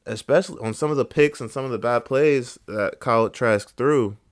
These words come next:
is just because the defense doesn't respect, <clears throat> doesn't respect the receivers that are out there, you know? The out route, given that was a late pass to the outside,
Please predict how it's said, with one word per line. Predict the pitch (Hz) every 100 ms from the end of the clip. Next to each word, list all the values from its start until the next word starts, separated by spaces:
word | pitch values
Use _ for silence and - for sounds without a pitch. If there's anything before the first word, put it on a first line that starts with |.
| _ _ _ _ _ _ _ _ _
is | - 104
just | 123
because | 123 117 127 113 - -
the | 101
defense | 120 127 139 120
doesn't | 110 113 117 -
respect, | 95 - 151 151 - _ _
<clears throat> | _
doesn't | - - 147 98 85 92 _ _ _ _ _ _ _ _ -
respect | 113 110 107 120 110
the |
receivers | 98 - 131 117
that | 107
are | 101
out | 180 -
there, | 87
you | 85 90
know? | 101 117 - _ - _ -
The | - -
out | 131 107
route, | 127 127 - 104
given | 113 127 110
that | 113
was | 127 120
a | 101
late | 98 117 -
pass | 113 107 107
to | 104
the | 95
outside, | 92 101 - 90 87 87